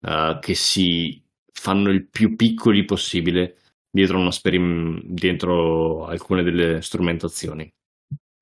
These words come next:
E ce l'avete fatta. Avete, <laughs> contro ogni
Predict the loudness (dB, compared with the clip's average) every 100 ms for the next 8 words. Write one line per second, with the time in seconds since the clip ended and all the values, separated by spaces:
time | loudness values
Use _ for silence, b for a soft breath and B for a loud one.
0 | -2 0 0 2 2 4 2 0 -4 -6
1 | -10 -20 _ _ _ -8 0 -2 2 2
2 | 2 -2 -10 _ _ -20 -16 -16 -16 _
3 | -14 -6 -6 -6 -8 0 2 4 4 4
4 | 6 8 8 6 2